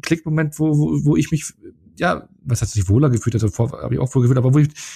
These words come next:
wo ich mich mehr mit, äh, arrangieren konnte und, äh, was, was mir viel, noch viel mehr Spaß bereitet hat. Und ich finde, dadurch hat, haben wir einen richtigen Flow hinbekommen und dann hat sich das zu dem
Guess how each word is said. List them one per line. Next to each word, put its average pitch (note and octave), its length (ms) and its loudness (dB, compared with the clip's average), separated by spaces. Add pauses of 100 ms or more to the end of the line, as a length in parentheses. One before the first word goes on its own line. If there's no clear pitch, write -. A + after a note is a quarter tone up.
wo D3 80 4
ich C#3+ 80 4
mich D3 160 2
mehr E3+ 140 2
mit, D#3 420 -2
äh, - 640 -6 (100)
arrangieren C3 540 2
konnte F#3 340 -2
und, D#3+ 240 -6 (120)
äh, D#3 160 -2 (320)
was, - 360 -6
was D3+ 240 -4
mir C#3+ 220 -2 (640)
viel, C#3 140 0
noch C#3+ 100 4
viel E3+ 160 2
mehr D#3 120 4
Spaß C3+ 340 -2
bereitet C#3+ 320 0
hat. D3+ 120 2
Und C3 220 -6 (180)
ich - 120 -4
finde, C#3+ 200 2
dadurch C#3 340 2
hat, C#3 80 0 (100)
haben C#3 180 2
wir C#3+ 100 4
einen B2+ 280 0
richtigen C3+ 420 -6
Flow A#2 280 2
hinbekommen A#2+ 460 0
und A2+ 200 -6 (400)
dann B2 180 0
hat C3 120 2
sich D3 100 -4
das - 140 -4
zu - 100 -4
dem C3+ 160 4